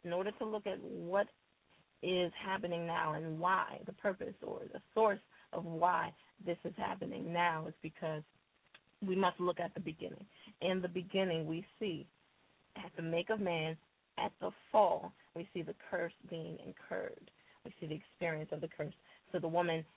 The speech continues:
sorrow is multiplied and her conception. Uh, many people combine that.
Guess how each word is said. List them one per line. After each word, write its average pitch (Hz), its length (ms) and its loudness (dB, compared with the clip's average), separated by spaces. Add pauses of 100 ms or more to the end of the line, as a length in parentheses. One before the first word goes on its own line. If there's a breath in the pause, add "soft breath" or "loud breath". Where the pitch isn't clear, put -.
sorrow 240 540 6
is 165 120 -4
multiplied 160 840 -4 (320 soft breath)
and 214 280 2
her 220 140 -2
conception. - 600 -10 (760 soft breath)
Uh, 175 320 -2
many 202 160 2
people 202 220 -2
combine 180 460 0
that. - 200 -8